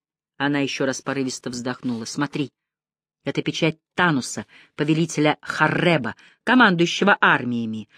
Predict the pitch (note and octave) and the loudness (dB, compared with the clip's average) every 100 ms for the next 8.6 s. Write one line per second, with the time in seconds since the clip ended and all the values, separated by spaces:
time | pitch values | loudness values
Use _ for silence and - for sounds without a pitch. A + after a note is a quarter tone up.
0 | - - G#3+ G#3 C4 G#3 A3+ - A3 A3+ | -6 6 8 10 8 6 2 2 2 2
1 | - G3 A3+ D4 - D#3+ D3 - - F#3+ | 4 4 6 6 2 -2 -4 -2 2 2
2 | G#3 C4 A#3+ A3+ - C#4 C#4 G3+ B3 A3+ | 4 6 6 2 2 0 2 4 4 2
3 | A#3+ G#3+ - F#3 G#3+ F3+ D#3 C#3 C3 - | 2 2 4 6 6 4 2 0 0 -6
4 | - - D#3 D#3 D3+ D#3 C#3+ - C#3 D#3 | -8 -2 0 0 0 0 0 2 2 4
5 | F#3 D3+ B2+ _ _ - D#3+ A#2+ G#2 - | 4 2 0 _ _ 2 2 2 -2 -8
6 | G#2+ G2 _ _ _ _ _ _ _ _ | -10 -12 _ _ _ _ _ _ _ _
7 | _ _ _ _ _ _ C3 C#3+ C3 - | _ _ _ _ _ _ -4 -2 -2 -4
8 | B2+ A#2+ - - G3 F#3+ | -4 -4 -4 -2 -2 -2